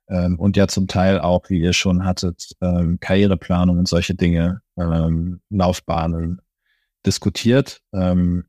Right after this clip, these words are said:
ich finde, das brauchen wir, wir brauchen mehr davon in der Strahlentherapie. Wir sind eine kleine Community, aber, ähm,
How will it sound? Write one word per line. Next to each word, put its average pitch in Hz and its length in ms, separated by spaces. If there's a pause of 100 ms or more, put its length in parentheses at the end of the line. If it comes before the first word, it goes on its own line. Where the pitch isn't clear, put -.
(140)
ich - 140
finde, 98 220
das 92 140
brauchen 95 380
wir, 90 240
wir 95 80
brauchen 95 280
mehr 90 180
davon 113 340
in 110 100
der 107 140
Strahlentherapie. 107 1040
Wir 90 80
sind 104 220
eine 117 80
kleine 104 320
Community, 101 680
aber, 90 420 (520)
ähm, 82 760